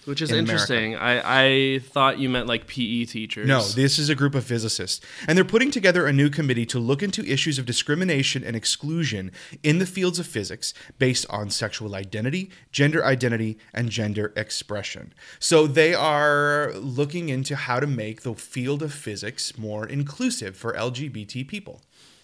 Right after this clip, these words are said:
Speaker 1: And
Speaker 2: It's rather
Speaker 1: suddenly,
Speaker 2: exciting.
Speaker 1: and suddenly physics got a lot more fabulous with,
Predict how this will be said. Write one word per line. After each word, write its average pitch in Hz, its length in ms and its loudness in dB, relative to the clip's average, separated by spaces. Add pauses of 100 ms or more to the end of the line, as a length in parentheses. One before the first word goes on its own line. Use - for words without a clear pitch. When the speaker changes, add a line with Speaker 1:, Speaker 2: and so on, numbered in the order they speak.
(120)
Speaker 1:
And 120 140 -6
Speaker 2:
It's 160 120 0
rather 143 120 8
Speaker 1:
suddenly, 135 280 2
Speaker 2:
exciting. 117 320 -2 (120)
Speaker 1:
and 135 120 -2
suddenly 175 400 4
physics 139 440 -2
got 120 200 4
a 117 40 2
lot 120 200 2
more 117 160 0
fabulous 113 720 0
with, 131 200 -6